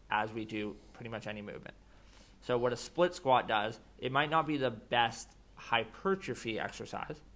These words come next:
but what it's going to do is, for Yannick, two things.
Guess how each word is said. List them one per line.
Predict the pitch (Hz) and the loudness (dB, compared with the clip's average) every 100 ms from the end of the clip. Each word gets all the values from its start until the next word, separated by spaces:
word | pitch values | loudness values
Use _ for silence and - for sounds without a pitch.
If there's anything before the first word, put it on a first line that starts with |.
| - - - - - - - - - - - - - - | -20 -20 -20 -20 -20 -20 -20 -20 -20 -20 -20 -20 -20 -2
but | 123 | 0
what | 110 127 | 0 -2
it's | 117 | -2
going | 151 156 | 0 0
to | 123 | -2
do | 117 120 117 | -2 0 2
is, | 98 110 110 - - - - | 0 0 -2 -8 -20 -20 -14
for | 120 113 | -10 -2
Yannick, | 127 131 113 - | 0 0 -2 -6
two | - 123 | -6 -4
things. | 110 101 120 | -6 -8 -10